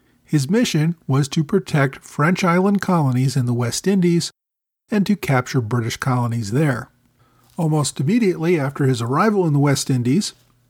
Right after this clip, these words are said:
de Grasse's fleet contested with the British fleet. A few months later, the French captured the British-controlled island of Tobago.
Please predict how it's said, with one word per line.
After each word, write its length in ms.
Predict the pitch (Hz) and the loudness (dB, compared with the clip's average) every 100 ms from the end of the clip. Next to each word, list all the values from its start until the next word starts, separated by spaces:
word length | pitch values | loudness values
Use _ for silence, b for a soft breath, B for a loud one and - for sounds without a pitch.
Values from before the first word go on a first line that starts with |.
| _ _ - | _ _ -4
de 80 | |
Grasse's 460 | 170 165 170 - 156 | 0 2 0 0 -2
fleet 520 | - 147 151 156 - | -2 0 0 -2 -8
contested 600 | - 175 156 135 - 143 | -2 -2 0 0 0 0
with 200 | 165 170 | 0 -2
the 80 | - | -2
British 320 | 170 208 190 | 0 0 -2
fleet. 320 | - 131 135 - b b b b b b - | -2 0 0 -2 b b b b b b -8
A 100 | 151 | -4
few 220 | 160 139 | 0 0
months 300 | 127 123 - | 0 -2 -2
later, 400 | 202 202 196 - _ | 0 2 0 -2 _
the 100 | - | -4
French 360 | 208 214 214 - | -2 0 0 0
captured 580 | 170 143 - 147 135 - | 0 0 2 0 -2 -2
the 120 | 180 | -2
British-controlled 880 | 143 147 131 - 135 - 143 131 143 | 0 -2 -2 -2 -2 0 0 0 -2
island 400 | 147 135 123 117 | 0 2 2 0
of 120 | 110 | -4
Tobago. 600 | - 107 151 147 123 - | -6 -2 0 0 -4 -10